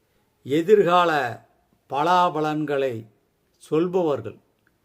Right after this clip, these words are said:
தீர்மானிப்பவர்கள் அல்ல. நமது விதியை தீர்மானிப்பவன்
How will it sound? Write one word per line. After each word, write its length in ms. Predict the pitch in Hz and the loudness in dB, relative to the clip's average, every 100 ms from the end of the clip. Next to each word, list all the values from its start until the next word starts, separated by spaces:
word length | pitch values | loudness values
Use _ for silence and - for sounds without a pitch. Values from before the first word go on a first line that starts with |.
| _ _ - | _ _ -4
தீர்மானிப்பவர்கள் 1000 | 170 196 196 190 170 - 151 139 123 123 110 _ _ _ - | 6 6 6 -2 -2 -6 -6 -4 -6 -10 -12 _ _ _ -10
அல்ல. 280 | 123 139 117 - _ _ _ _ _ _ _ | -6 -6 -6 -12 _ _ _ _ _ _ _
நமது 420 | 135 151 185 175 151 123 117 _ _ _ _ - | -8 -6 -4 -2 -4 -4 -12 _ _ _ _ -8
விதியை 560 | 123 185 214 208 185 135 110 - _ _ _ - | -4 -2 -2 2 2 0 -8 -18 _ _ _ -6
தீர்மானிப்பவன் 920 | 156 180 170 170 151 120 135 123 120 | 0 0 0 0 -2 -2 -6 -6 -8